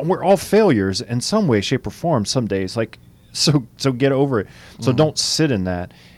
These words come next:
Speaker 1: and then be proactive in saying, "You know what? Let me,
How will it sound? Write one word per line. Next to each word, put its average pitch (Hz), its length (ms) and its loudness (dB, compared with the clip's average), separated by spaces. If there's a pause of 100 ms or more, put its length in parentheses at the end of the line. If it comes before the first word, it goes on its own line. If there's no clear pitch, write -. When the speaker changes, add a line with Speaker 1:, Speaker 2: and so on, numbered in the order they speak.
(160)
Speaker 1:
and 120 200 0
then 123 160 0
be 135 160 0
proactive 113 800 -2
in 104 140 -6
saying, 117 340 -4
"You 120 60 -6
know 143 100 -2
what? 185 200 -2 (340)
Let 131 160 0
me, 220 160 -2